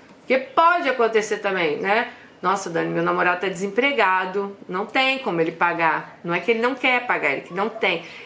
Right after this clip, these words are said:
Esse aí não, ele já se, se usava disso. O dia que a menina falou, "Ai, não precisa pagar", né? Se reclama da gasolina, a gasolina tá cara, você veio aqui pra casa, dirigiu até aqui.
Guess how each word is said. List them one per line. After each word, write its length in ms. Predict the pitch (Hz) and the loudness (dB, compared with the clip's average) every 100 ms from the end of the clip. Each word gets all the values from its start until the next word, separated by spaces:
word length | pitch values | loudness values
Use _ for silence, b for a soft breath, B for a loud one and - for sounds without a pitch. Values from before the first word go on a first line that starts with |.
| B | B
Esse 220 | 220 220 | 0 2
aí 160 | 277 339 | 0 2
não, 320 | 381 285 269 | 2 4 4
ele 140 | 202 208 | 2 2
já 240 | 247 269 | 2 2
se, 200 | 269 311 302 302 | -2 0 0 -2
se 180 | 254 - | -8 -4
usava 540 | 320 220 233 254 247 | -4 2 4 4 0
disso. 400 | 185 196 202 - B B B B | -4 -4 -4 -8 B B B B
O 60 | 220 | -2
dia 160 | 208 285 | 0 2
que 80 | |
a 40 | 302 | 2
menina 300 | 294 294 294 | 2 0 0
falou, 220 | 294 262 | 0 2
"Ai, 180 | 285 311 | 2 2
não 120 | 311 | -2
precisa 400 | 320 302 302 302 | -4 -6 -2 -2
pagar", 500 | 302 302 220 226 240 | 0 2 2 2 2
né? 180 | 220 233 | 0 -2
Se 140 | - | -2
reclama 400 | 220 220 220 220 | -2 0 0 0
da 100 | 208 | 0
gasolina, 640 | 202 202 196 190 202 240 208 | 2 2 0 -4 -2 -2 0
a 20 | |
gasolina 480 | 185 185 190 185 185 | -2 -2 -4 -4 -2
tá 140 | 180 | -2
cara, 360 | 170 180 190 196 | 0 2 2 0
você 160 | - | -4
veio 240 | 175 180 175 | -4 -2 -2
aqui 100 | 170 | -4
pra 180 | - 170 | -4 -2
casa, 440 | 180 170 180 165 | 0 0 0 -6
dirigiu 400 | 170 175 170 175 | -6 -6 -2 -2
até 160 | 170 170 | 0 -2
aqui. 320 | 170 202 | -2 -6